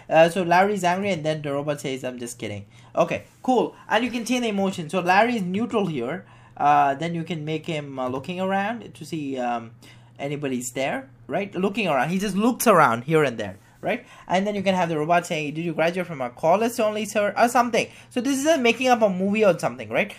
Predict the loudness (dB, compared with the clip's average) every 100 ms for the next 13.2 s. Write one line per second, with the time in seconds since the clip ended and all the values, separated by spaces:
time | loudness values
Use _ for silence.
0 | -6 8 10 10 8 4 8 8 6 0
1 | 0 0 0 0 0 2 2 2 -2 -4
2 | -16 _ -20 -20 -12 -4 4 6 6 4
3 | 4 2 0 0 0 -2 -4 -4 -4 0
4 | 8 8 8 2 2 -2 -2 0 0 -2
5 | -4 -2 -2 -4 -20 -8 4 4 4 -2
6 | -4 -2 -2 -2 -8 0 0 -2 -16 2
7 | 6 8 6 4 0 0 0 2 2 4
8 | 2 4 2 4 2 4 2 2 -2 -6
9 | -4 -4 -2 -4 -8 -20 _ _ _ -4
10 | -2 0 0 0 -4 -4 -4 -4 -6 -4
11 | -6 -4 -6 -6 -4 -2 0 2 2 2
12 | -2 -8 -8 -6 -4 -4 -6 -8 -8 -4
13 | -4